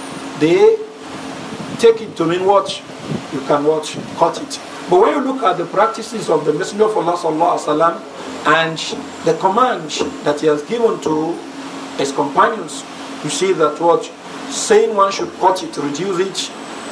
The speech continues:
is what is more correct. So and that's why the Shaykh rahimahullah ta'ala says, "La ihfahuhu," not to shave it.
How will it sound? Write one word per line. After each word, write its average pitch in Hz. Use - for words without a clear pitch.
is 139
what 156
is 151
more 175
correct. -
So 156
and 156
that's 208
why 185
the 160
Shaykh 190
rahimahullah 165
ta'ala 165
says, 196
"La 160
ihfahuhu," 147
not 208
to 190
shave 175
it. 147